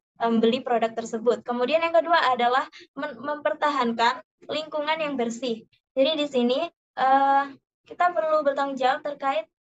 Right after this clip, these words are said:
kebersihan lingkungan perusahaan, seperti, eh, etikanya itu membuang limbah tidak ke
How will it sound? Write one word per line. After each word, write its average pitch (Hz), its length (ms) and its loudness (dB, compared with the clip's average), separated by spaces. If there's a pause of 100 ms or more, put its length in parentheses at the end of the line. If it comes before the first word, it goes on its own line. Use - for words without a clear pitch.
(120)
kebersihan 269 720 -4 (1200)
lingkungan 285 720 -4
perusahaan, 240 720 -4 (240)
seperti, 269 560 -4 (400)
eh, 247 280 4 (120)
etikanya 254 480 -4
itu 320 300 -4 (580)
membuang 269 400 4
limbah 269 400 0 (300)
tidak 240 560 -2 (160)
ke 277 80 -6